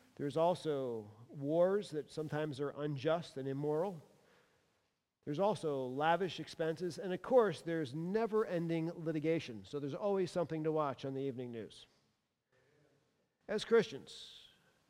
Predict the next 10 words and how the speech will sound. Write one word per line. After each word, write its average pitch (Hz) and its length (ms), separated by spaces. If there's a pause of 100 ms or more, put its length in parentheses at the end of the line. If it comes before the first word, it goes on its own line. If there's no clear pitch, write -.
(120)
do 180 100
we 233 100
have 220 240
the 208 100
right 165 420
to 160 80
withhold 175 580
our 185 180
tax - 540
money 160 340